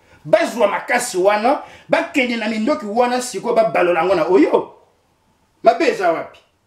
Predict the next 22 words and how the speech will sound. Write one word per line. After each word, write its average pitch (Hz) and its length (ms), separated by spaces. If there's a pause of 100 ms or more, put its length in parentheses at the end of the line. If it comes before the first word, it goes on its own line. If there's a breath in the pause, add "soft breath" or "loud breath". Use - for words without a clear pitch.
(260)
Batako 202 480
bozosala 196 440
mabe, 175 300
mabe 196 180
ya 180 60
bozoba, 185 600
kutu 220 280
ezomonana, 196 560
pe - 240
misusu 220 380
le-, 190 140 (100)
lekole 202 360
ekatana 175 320
na 170 120
nzela. 143 480
Incompréhension 196 560
makasi - 480
mpenza. 147 460 (320 loud breath)
Nako 226 200
comprendre 170 420
bino 190 220
te. 302 220